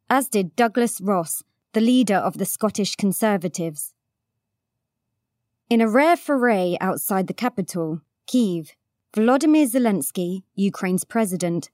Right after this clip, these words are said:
visited two cities close to the front line in the Donbass region. He travelled to Lysychansk, just south of Severodonetsk, where Ukrainian forces are engaged in heavy fighting, and also to Soledar.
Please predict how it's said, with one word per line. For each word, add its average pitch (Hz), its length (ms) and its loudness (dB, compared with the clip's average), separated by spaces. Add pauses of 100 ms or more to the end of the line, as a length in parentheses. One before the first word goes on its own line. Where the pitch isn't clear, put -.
visited 190 400 -2
two 277 220 0
cities 180 480 -4
close 220 380 -2
to 190 100 -2
the 165 80 -4
front 240 260 -2
line 165 340 -2
in 185 200 -2
the 185 80 0
Donbass 196 560 -2
region. 170 600 -4 (1000)
He 247 140 0
travelled 320 380 0
to 277 100 0
Lysychansk, 180 880 -2 (440)
just - 280 -2
south 262 280 0
of 185 100 -4
Severodonetsk, 196 1080 -2 (340)
where 208 160 0
Ukrainian 277 600 2
forces 190 600 -4
are 185 140 0
engaged 196 640 -2
in 180 120 -2
heavy 185 320 -4
fighting, 180 640 -4 (420)
and 202 140 0
also 247 420 0
to 180 140 -6
Soledar. 175 760 -2